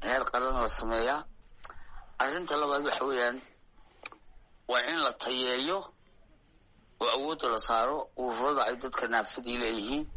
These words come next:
inay shaqeeyaan. Because dadka naafada iyagaa dhibaatadooda garanaya, sida wax looga qabanayo. Marka ururadooda waa in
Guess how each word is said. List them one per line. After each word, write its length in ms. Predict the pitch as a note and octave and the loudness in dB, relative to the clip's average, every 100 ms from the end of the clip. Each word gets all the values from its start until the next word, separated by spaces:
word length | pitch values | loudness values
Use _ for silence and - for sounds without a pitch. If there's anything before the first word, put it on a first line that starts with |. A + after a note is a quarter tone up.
| - - | -8 -4
inay 180 | A#2+ A2+ | 0 2
shaqeeyaan. 580 | - - A2+ A#2 B2+ C3+ - - - - - - - - | 2 2 0 2 2 0 -6 -18 -18 -14 -12 -12 -14 -8
Because 540 | - - C3+ - - - - | -2 0 2 0 0 -6 -6
dadka 300 | C3+ - B2+ | -2 0 2
naafada 420 | A#2 A2 C3 A#2+ | 2 2 -6 -6
iyagaa 360 | A#2 C3 A#2+ | -2 0 0
dhibaatadooda 640 | G#2+ A2+ A2 - - B2 A2+ | 0 0 0 -4 -4 -2 -2
garanaya, 480 | A#2 A#2 C3 B2+ G#2+ | 0 0 0 0 0
sida 220 | - A#2+ | 0 0
wax 100 | G#2 | 2
looga 200 | A#2 B2 | 0 0
qabanayo. 440 | - B2+ C3 B2+ - - - - - - - | 0 0 0 -2 -4 -10 -16 -16 -18 -18 -8
Marka 240 | A2+ A2+ A#2+ | -2 2 2
ururadooda 760 | A2+ A#2+ - D3+ C#3 B2 A2+ A2+ - - - - - - - - | 2 0 0 0 2 2 2 0 -4 -14 -18 -18 -18 -18 -10 0
waa 220 | A2+ A#2 | 2 2
in 180 | C#3 | 2